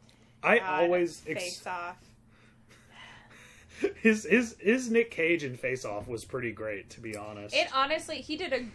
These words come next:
Speaker 2: he did much better at being Nick Cage than Nick Cage did at being John Travolta.
Speaker 1: Nick
Speaker 2: Nick
Speaker 1: Cage
Speaker 2: Cage
Speaker 1: didn't
Speaker 2: was
Speaker 1: try to
Speaker 2: just
Speaker 1: be
Speaker 2: n-,
Speaker 1: John Travolta.
Speaker 2: no,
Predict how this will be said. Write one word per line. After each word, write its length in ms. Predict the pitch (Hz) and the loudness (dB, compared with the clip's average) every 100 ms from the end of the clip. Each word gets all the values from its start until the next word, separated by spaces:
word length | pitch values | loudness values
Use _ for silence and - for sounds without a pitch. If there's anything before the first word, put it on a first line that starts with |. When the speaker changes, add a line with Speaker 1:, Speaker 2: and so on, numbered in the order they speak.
| - | -12
Speaker 2:
he 160 | 254 277 | -8 -2
did 200 | 254 220 | -2 -4
much 380 | 214 196 208 - | -6 -6 -6 -6
better 240 | 202 202 | -4 -2
at 120 | 175 | -6
being 260 | 214 185 180 | -8 -10 -8
Nick 180 | 180 175 | -10 -8
Cage 380 | - 175 214 220 | -6 -4 -6 -8
than 240 | 214 202 | -10 -8
Nick 160 | 180 175 | -10 -8
Cage 300 | 180 165 - | -10 -10 -14
did 100 | 160 | -14
at 80 | 165 | -12
being 220 | 151 - | -12 -12
John 180 | - 131 | -12 -12
Travolta. 420 | - - - - 392 | -12 -14 -12 -6 0
Speaker 1:
Nick 100 | 392 | 2
Speaker 2:
Nick 40 | |
Speaker 1:
Cage 160 | 392 349 | 6 6
Speaker 2:
Cage 80 | 254 | 6
Speaker 1:
didn't 120 | 311 | 4
Speaker 2:
was 80 | 294 | 0
Speaker 1:
try 220 | 214 185 | 4 6
to 80 | 196 | 6
Speaker 2:
just 40 | |
Speaker 1:
be 60 | 208 | 6
Speaker 2:
n-, 40 | |
Speaker 1:
John 260 | 254 226 214 | 4 -2 -4
Travolta. 460 | - - - - - | -6 -8 -14 -14 -2
Speaker 2:
no, 160 | 277 | -2